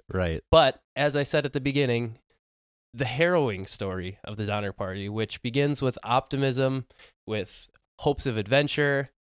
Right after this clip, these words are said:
Speaker 2: ends in despa-, ultimate despair <laughs> and death in ways that really no one was ready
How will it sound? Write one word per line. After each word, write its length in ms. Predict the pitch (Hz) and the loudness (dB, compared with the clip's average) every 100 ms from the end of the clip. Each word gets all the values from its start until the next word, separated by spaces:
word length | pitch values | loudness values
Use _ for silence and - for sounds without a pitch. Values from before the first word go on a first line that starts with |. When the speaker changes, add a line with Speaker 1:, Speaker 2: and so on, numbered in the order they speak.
| _ _ _ _ _ | _ _ _ _ _
Speaker 2:
ends 520 | 143 147 156 151 - - | 2 2 2 0 -2 -4
in 680 | 135 127 120 117 113 110 110 _ _ | -2 0 0 0 -4 -6 -8 _ _
despa-, 360 | 170 - - - - _ - | -4 -4 -4 -6 -8 _ 0
ultimate 500 | 185 185 185 180 - | 2 2 0 -2 0
despair 640 | 113 - 143 117 131 123 - | -2 0 0 2 2 0 -8
<laughs> 100 | _ | _
and 540 | 127 123 113 107 107 120 - _ _ 123 | 0 2 2 0 -4 -8 -14 _ _ -4
death 500 | 127 113 98 - - | 0 2 0 -10 -16
in 320 | - 117 110 110 | -6 -2 -2 -2
ways 400 | 117 117 110 - | 0 -2 -4 -2
that 220 | 107 107 - | -2 -2 -2
really 300 | 143 202 156 | 0 2 2
no 200 | 139 143 | 4 4
one 280 | 135 127 120 | 4 2 2
was 200 | 117 104 | 0 0
ready 380 | 107 101 104 | 0 0 -2